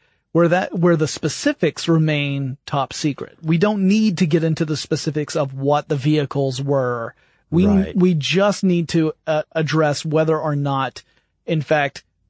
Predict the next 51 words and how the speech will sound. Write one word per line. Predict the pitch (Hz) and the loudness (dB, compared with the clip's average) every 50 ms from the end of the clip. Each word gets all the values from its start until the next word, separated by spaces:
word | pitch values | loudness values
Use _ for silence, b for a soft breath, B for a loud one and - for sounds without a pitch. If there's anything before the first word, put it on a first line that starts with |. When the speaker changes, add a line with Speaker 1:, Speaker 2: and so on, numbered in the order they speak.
| _ | _
Speaker 1:
workers | 185 160 170 170 160 - 180 165 151 135 139 | 0 2 2 2 2 2 2 2 2 0 -2
were | 143 151 147 143 143 143 - - _ - | 0 0 2 2 0 -2 -4 -6 _ -8
exposed | 160 - - - - - 165 160 165 151 - - | -6 -6 -8 -4 0 2 2 4 2 2 0 -4
to | - 135 | -8 -8
toxic | - - 156 143 139 - - - 143 - | -4 -2 -2 -2 -2 -4 -6 -10 -10 -6
conditions | - 151 147 139 143 139 - - 151 139 131 123 - | -6 -4 -2 -2 -2 -2 -2 -2 -4 -6 -6 -6 -4
without, | 139 139 135 139 135 131 127 - - - - - - _ | -4 -2 -2 -2 -2 -2 -4 -6 -8 -12 -14 -14 -16 _
without | - 165 151 147 151 151 151 - - | -4 -2 0 2 2 0 -2 -4 -10
sufficient | - - 143 - - - 175 160 143 - - 151 139 131 - _ _ _ | -10 -10 -10 -10 -6 -2 -2 -2 0 0 -2 -4 -4 -6 -10 _ _ _
resources | 165 156 151 147 - - 120 110 110 - - - - - | -2 -2 -2 -2 -2 -4 -6 -6 -8 -12 -14 -14 -16 -10
to | - - | -4 0
Speaker 2:
Right. | - 127 - | 2 2 4
Speaker 1:
deal | 147 135 | 2 2
with | 123 120 - | -2 -4 -10
it. | 92 - _ - | -14 -18 _ -4
Speaker 2:
Just | - 120 117 - | -2 -2 0 0
the | 123 107 | 0 0
matter | 107 107 104 95 92 | 2 2 2 2 0
of | 90 82 | 0 -2
the | 85 80 | -2 -4
law. | 80 95 92 82 71 - - | -2 -2 -2 -2 -2 -2 0
Speaker 1:
Yeah, | 190 220 254 214 147 120 | 2 2 2 2 0 0
that, | 127 151 196 240 247 - | 0 0 0 0 0 0
that's | - 254 262 - - 226 | 0 0 0 0 -2 -2
really | 240 262 240 214 | -2 0 0 0
all | - 185 170 170 | 2 2 2 2
we | 170 160 | 2 2
have | 151 156 147 139 - | 2 2 0 -2 -4
to, | - 156 143 139 139 - - _ - | -2 -2 0 0 0 -2 -6 _ -4
to | - 156 147 143 139 139 - _ | -2 0 0 0 0 -4 -8 _
focus | - - 233 254 - 226 - - | -2 -2 -2 0 0 -2 -2 -2
on, | 156 135 131 127 127 131 131 - _ | -2 -2 -2 -4 -4 -6 -8 -8 _
and | 151 147 151 151 160 | -4 -4 -2 0 2
then | 165 165 160 160 156 151 143 143 | 2 2 2 2 -2 -2 -2 -2
these | 160 165 160 151 | 0 0 0 0
sort | - - 170 160 | 0 0 0 0
of, | 147 139 123 - - _ _ _ _ _ _ _ - | 0 -2 -4 -8 -16 _ _ _ _ _ _ _ -4
uh, | 143 139 131 | -4 -4 -2
questions | - - 180 165 - 165 151 - | 0 0 0 2 0 -2 -4 -2
could | - 160 | -2 -2
be | 156 147 151 | -2 -2 -2
answered | 151 147 - - 135 139 | -4 -4 -4 -6 -4 0
that | 170 196 196 170 135 | 0 0 0 0 -2
way, | 131 120 | -4 -4
but | 123 - 160 160 | -4 -4 -2 0
that's | 180 180 - - 185 | 0 -2 -2 -2 -2
not | 160 147 - | -2 -2 -2
how | 131 - 135 127 131 | -4 -6 -4 -2 -2
it | 135 - | -2 -4
played | - - - 127 120 123 127 | -6 -8 -8 -6 -4 -2 0
out. | 143 156 143 104 - - | 0 0 0 -2 -4 -10